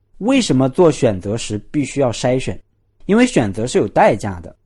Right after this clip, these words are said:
任何选择都要付出成本。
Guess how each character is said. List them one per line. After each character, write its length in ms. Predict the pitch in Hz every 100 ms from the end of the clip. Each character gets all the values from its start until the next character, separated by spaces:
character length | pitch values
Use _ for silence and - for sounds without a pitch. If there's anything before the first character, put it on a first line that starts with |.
| _ _
任 360 | 135 190 254 151
何 180 | -
选 320 | 123 - 110 92
择 220 | 101 101
都 140 | 127
要 80 | 139
付 180 | 120 135
出 160 | 135
成 320 | 139 - 92 127
本。 160 | 123